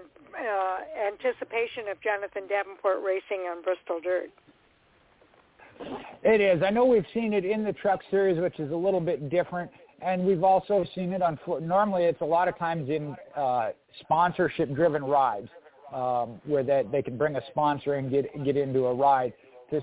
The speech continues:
Speaker 2: see it in, and Kaulig has become a top-notch team,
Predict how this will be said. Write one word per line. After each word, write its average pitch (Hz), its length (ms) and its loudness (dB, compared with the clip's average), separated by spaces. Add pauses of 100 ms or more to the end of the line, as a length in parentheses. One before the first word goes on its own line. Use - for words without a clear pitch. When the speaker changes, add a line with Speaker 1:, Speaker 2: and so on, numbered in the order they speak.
(100)
Speaker 2:
see 196 80 2
it 202 220 4
in, 151 320 -2
and 147 280 -6
Kaulig 175 380 4
has 143 160 -2
become 170 440 0
a 143 120 0 (120)
top-notch 139 640 0 (160)
team, 131 280 -8